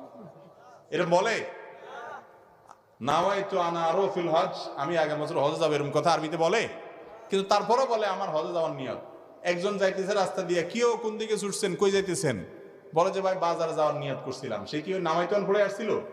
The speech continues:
তার মানে কি, তার মনে বাজারে যাওয়ার ইচ্ছা। নিয়ত মানে ইচ্ছা। নিয়ত মানে কি ভাই?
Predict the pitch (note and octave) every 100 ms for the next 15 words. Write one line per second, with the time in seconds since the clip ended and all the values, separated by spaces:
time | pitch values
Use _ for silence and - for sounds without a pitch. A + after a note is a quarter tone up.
0 | - - - - - - - - - -
1 | D3+ D#3 G3 A3+ F#3+ F#3 E3 D#3+ E3 E3
2 | D#3 D#3 D3+ D3+ D3+ C#3+ - G#3 D4+ -
3 | - - - - C3+ F#3+ A3+ A3+ A3+ B3+
4 | F3+ - - E2+ - - C#3+ F3+ F3+ G3
5 | G#3+ F#3 E3 E3